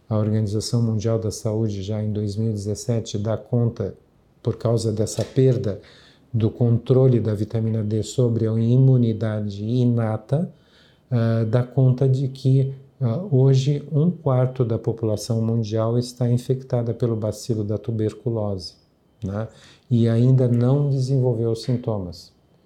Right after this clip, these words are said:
Isso é uma tragédia, porque você imagina, vai ter antibiótico pra todo mundo, um quarto da população mundial. A Índia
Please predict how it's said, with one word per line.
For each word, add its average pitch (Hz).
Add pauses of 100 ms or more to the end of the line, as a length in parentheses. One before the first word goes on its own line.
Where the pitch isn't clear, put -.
(240)
Isso 113
é 110
uma 113
tragédia, 143
porque -
você 98
imagina, 104
vai 95
ter 117
antibiótico 113
pra 98
todo 101
mundo, 104
um 98
quarto 110
da 95
população 104 (380)
mundial. 107 (440)
A 107
Índia 135